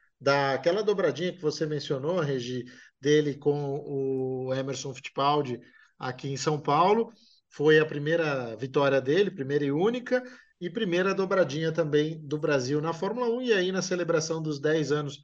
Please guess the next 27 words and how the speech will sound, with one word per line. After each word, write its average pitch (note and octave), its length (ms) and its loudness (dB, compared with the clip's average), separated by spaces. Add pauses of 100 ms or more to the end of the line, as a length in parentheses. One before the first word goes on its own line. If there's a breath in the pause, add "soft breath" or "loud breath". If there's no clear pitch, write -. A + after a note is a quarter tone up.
(280 soft breath)
desse D3+ 260 -2
resultado, D3+ 640 -2 (260 soft breath)
ele D#3 200 0
recebeu C#3+ 800 0
essa C3+ 280 -2
homenagem C#3+ 580 -2
com C#3+ 300 -2
o D3 40 -4
nome D3 240 -6
dele, C#3 340 0 (500 loud breath)
é, C3+ 240 -6
no C#3+ 120 -2
Autódromo C#3+ 480 0
de C#3 100 -6
Interlagos. D#3 420 0
É F3+ 40 0
uma F3+ 160 -2
coisa F#3+ 220 0
muito G3 160 -4
bonita, F#3+ 400 -2
muito F3 220 -6
tocante, F3 500 -4
quando E3 200 -4
a D3 40 -2
Fórmula D3+ 340 -4
um D3+ 120 -4
abre C#3+ 440 -2